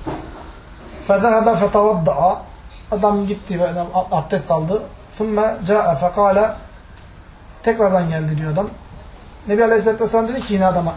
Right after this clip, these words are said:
"İzheb fetavadda." Git bir de abdest al. Abdest üstüne bir de abdest. فَقَالَ لَهُ رَجُلٌ. "Ya Resulallah, مَا لَكَ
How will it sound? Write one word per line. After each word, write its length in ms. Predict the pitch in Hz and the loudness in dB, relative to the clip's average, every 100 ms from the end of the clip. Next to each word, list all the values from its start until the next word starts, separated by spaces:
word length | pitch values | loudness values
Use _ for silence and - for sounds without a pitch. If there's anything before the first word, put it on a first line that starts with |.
| - | 0
"İzheb 400 | 320 269 294 285 | 2 4 4 4
fetavadda." 600 | 262 254 247 185 185 185 | 4 4 4 4 2 2
Git 160 | 226 214 | -2 2
bir 80 | |
de 60 | 214 | 2
abdest 300 | 175 165 143 | 2 -2 -6
al. 40 | 135 - - - - - | -8 -10 -18 -18 -18 -8
Abdest 380 | 160 - 208 - | -4 0 -2 -2
üstüne 220 | 190 220 | -4 0
bir 60 | 208 | 2
de 80 | |
abdest. 320 | 160 139 135 - - - - - - - - - - - - - | 2 -2 -6 -6 -16 -20 -20 -20 -18 -16 -16 -16 -16 -16 -10 -4
فَقَالَ 400 | 208 262 262 269 | 2 4 6 6
لَهُ 320 | 262 254 262 | 4 4 4
رَجُلٌ. 220 | 240 226 214 - - - - - | 4 2 2 -8 -16 -16 -16 -4
"Ya 240 | 226 247 240 | 2 4 4
Resulallah, 760 | 233 240 240 220 208 208 185 180 - - | 2 2 0 2 4 4 4 -2 -12 -4
مَا 280 | 226 269 269 | 0 2 4
لَكَ 380 | 254 240 220 - | 2 2 2 0